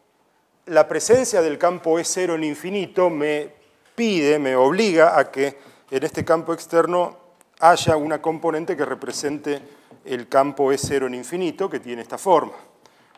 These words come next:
Lo pongo ya en variables R y tita, pero eso es básicamente menos E cero por Z, eh, que me da un campo eléctrico E cero en la dirección Z, ¿sí?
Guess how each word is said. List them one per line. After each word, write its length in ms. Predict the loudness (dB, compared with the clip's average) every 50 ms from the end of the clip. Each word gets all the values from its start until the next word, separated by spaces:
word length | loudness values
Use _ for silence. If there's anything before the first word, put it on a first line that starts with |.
| _ _
Lo 140 | -20 -18 -14
pongo 260 | -12 -10 -8 -6 -8
ya 380 | -6 -4 -2 -2 -2 -2 -4 -8
en 240 | -12 -12 -12 -12 -16 -20 _ _ _ _ _ _ _ _ _ _ _ _ _ _ _
variables 480 | -10 -6 -4 -4 -4 -4 -6 -8 -10 -10
R 200 | -8 -6 -6 -6
y 40 | -6
tita, 440 | -8 -12 -14 -6 -4 -4 -4 -4 -6 -14 -20 _ _ _ _ _ _ _ _ _ _ _ -12
pero 180 | -8 -8 -8
eso 140 | -6 -6 -8
es 80 | -6 -6
básicamente 720 | -6 -6 -8 -8 -6 -4 -4 -4 -4 -6 -6 -6 -6 -6
menos 360 | -6 -6 -6 -4 -6 -6 -6 -8
E 40 |
cero 340 | -10 -6 -6 -4 -4 -4 -4
por 160 | -4 -6 -6
Z, 480 | -6 -4 -4 -6 -4 -4 -4 -6 -6 -8 -14 _ _ _ _ _ _ _ _ _ _ _ _ _ _ _ _ _ -16
eh, 400 | -12 -12 -10 -10 -10 -12 -14 -14 -10
que 480 | -6 -4 -2 -2 -2 -4 -6 -10 -18 _ _ _ _ _ _ _ _ _ _ _ _ _ _ _ _ _ -20 -20
me 220 | -14 -10 -8 -6
da 100 | -4 -4
un 120 | -6 -4
campo 280 | -6 -6 -6 -6 -6 -8
eléctrico 460 | -8 -8 -10 -10 -10 -10 -8 -10 -10 -10
E 140 | -10 -10
cero 320 | -10 -8 -6 -6 -4 -4 -6
en 80 | -6
la 60 | -8 -10
dirección 380 | -10 -12 -16 -16 -14 -14 -12
Z, 300 | -8 -6 -6 -6 -6 -10 -18 -20 _ _ _ _ _ _ _ _ _ _
¿sí? 300 | _ -14 -14 -14 -14